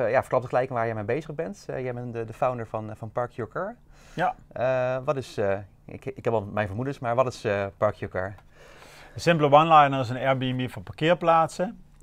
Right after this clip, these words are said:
Speaker 2: En het is een marktplaats tussen aanbieders van parkeerplaatsen die overcapaciteit hebben en parkeerplaatsen geld willen verdienen met hun vierkante meters.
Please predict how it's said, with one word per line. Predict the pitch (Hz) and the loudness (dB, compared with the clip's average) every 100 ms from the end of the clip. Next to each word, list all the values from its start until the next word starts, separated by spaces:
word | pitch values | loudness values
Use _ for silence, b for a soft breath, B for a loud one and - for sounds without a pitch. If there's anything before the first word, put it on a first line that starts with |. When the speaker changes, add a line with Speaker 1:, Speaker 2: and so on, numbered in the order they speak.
| - | -4
Speaker 2:
En | 127 127 | -2 -2
het | 117 | -4
is | 117 | -6
een | 117 | 0
marktplaats | 123 135 135 120 | 6 6 4 0
tussen | 110 - | -2 -8
aanbieders | 117 131 131 117 | -4 -4 -6 -8
van | - 117 | -10 -12
parkeerplaatsen | - 117 110 110 - | -8 -8 -6 -6 -8
die | - | -2
overcapaciteit | 160 180 175 170 - - 143 131 | 0 0 -2 -6 -8 -6 -4 -4
hebben | 123 113 113 | -6 -10 -12
en | 110 | -14
parkeerplaatsen | 101 107 101 104 110 104 | -10 -10 -8 -10 -8 -10
geld | 113 107 | -8 -8
willen | 104 104 | -10 -12
verdienen | 90 98 98 | -12 -14 -12
met | 98 98 | -12 -14
hun | 98 | -14
vierkante | 101 98 104 95 | -14 -12 -14 -12
meters. | 101 113 117 113 - | -10 -10 -10 -12 -14